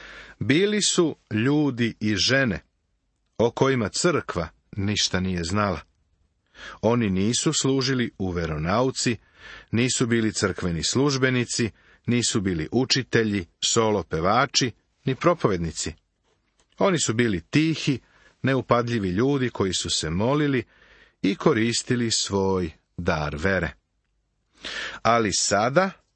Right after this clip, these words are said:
kako neko postaje deo tela vernika? Jer smo svi mi jednim duhom kršteni za jedno telo, bili Judeji ili Grci,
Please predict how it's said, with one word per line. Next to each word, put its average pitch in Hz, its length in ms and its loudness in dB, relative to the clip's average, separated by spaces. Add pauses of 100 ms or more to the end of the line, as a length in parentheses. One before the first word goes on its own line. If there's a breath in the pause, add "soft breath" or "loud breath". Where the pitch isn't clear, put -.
(440)
kako 180 320 0
neko 135 380 0
postaje 123 600 0 (160)
deo 104 440 0 (380)
tela 82 300 -2
vernika? 87 600 -4 (3000 loud breath)
Jer 123 240 6
smo 127 200 2
svi 220 280 2
mi 160 340 2 (320)
jednim 143 480 2
duhom 123 380 0
kršteni 123 560 0
za 101 120 2
jedno 104 380 0
telo, 80 460 0 (720)
bili 110 440 0
Judeji 110 440 2
ili 90 180 0
Grci, 120 480 0